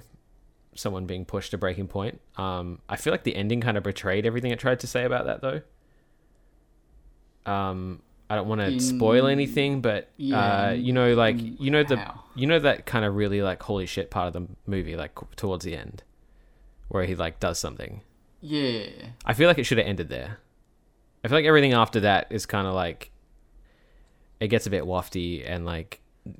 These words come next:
Speaker 1: you know, the, the, like, very, very, very last thing you see, I w-, was, it was trying to be, like, all jokery and, like, jovial and stuff, and it just, I don't know, I just feel like it didn't work.
Speaker 2: Hmm.
Speaker 1: Um, but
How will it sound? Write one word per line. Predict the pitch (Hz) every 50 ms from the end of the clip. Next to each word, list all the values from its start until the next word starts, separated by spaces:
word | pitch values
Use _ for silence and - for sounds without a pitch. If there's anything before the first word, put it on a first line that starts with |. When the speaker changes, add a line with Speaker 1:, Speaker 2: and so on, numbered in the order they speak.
| _ -
Speaker 1:
you | 117 107
know, | 92 90
the, | 82 85 90
the, | 87 85 90 110 104 92 90 101
like, | 95 85 90
very, | 92 82 107 101 90 92 95
very, | 92 98 90 90 92
very | 82 90 90 90
last | 90 87 85 85 - -
thing | - 98 90 87
you | 87
see, | - - 95 90 82 82 85 73 - - -
I | - 92
w-, | 92 95 - - - -
was, | 101 87 - - _ _ - - - - - _ _ _ _ _ - - _ _ - -
it | - 117
was | 92 92
trying | - - - 95
to | 90 82
be, | 82 92
like, | 90 82 78 - -
all | - 90 90 85 82 82 - - _ - _ - - - - - - - - _ - _ - - - _ _ _ -
jokery | 107 - 104 98 95 - 107 98 95 95 92
and, | 92
like, | 90 87 87 87
jovial | - 101 92 95 92 90 95 92 92 87 85
and | 85 82
stuff, | - - 90 87 -
and | 90 92
it | 85 -
just, | - - - - -
I | 123
don't | 139 143
know, | 151 143 113 92 71
I | 92
just | 110 113 -
feel | - 123
like | 113 -
it | 104
didn't | 101 95 90 92
work. | 92 87 80 - - - _ _ _ _ _ _ _ _ _ _ _ _ _ _ _ -
Speaker 2:
Hmm. | 104 95
Speaker 1:
Um, | 92 90 87 90 90 90 90 90 82 _ _ _ _ _ - -
but | - 139 135 98 - - - - -